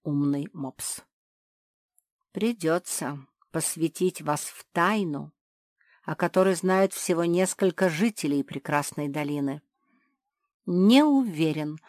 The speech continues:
что сейчас поступаю разумно, но выхода нет. Антидот есть лишь у Готлиба, и взять лекарство может только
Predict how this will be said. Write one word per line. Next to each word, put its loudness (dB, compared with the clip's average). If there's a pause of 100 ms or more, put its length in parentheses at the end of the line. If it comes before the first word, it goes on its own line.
(180)
что -4
сейчас -4
поступаю -2
разумно, 2 (340)
но 2
выхода 0
нет. -4 (840)
Антидот 0
есть -2
лишь 0
у -2
Готлиба, -4 (760)
и 4
взять 0
лекарство -2
может 0 (180)
только 2